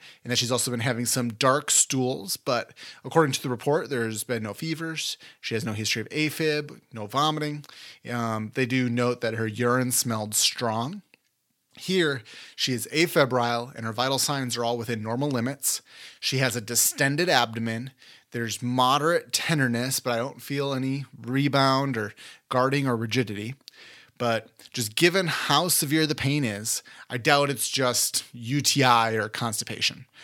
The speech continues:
We need to rule out the life threats of small bowel obstruction, diverticulitis,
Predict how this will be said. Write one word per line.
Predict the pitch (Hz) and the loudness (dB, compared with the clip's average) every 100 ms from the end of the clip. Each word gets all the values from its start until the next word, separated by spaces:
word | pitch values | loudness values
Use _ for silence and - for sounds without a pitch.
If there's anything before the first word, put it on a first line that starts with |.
| - - - | -20 -16 -6
We | |
need | 123 117 | -4 -2
to | 120 | -2
rule | 127 131 | 2 2
out | 123 | 2
the | 113 | 4
life | 135 135 | 2 4
threats | 151 139 135 | 4 2 2
of | 92 | -4
small | - - 113 | -4 0 -2
bowel | 110 110 107 | 0 -2 -2
obstruction, | 107 - 165 - 156 151 _ _ _ _ _ _ | -2 0 0 0 -2 -8 _ _ _ _ _ _
diverticulitis, | 120 110 104 120 - 120 139 143 143 - | 2 2 -2 -4 -4 -2 0 0 -2 -4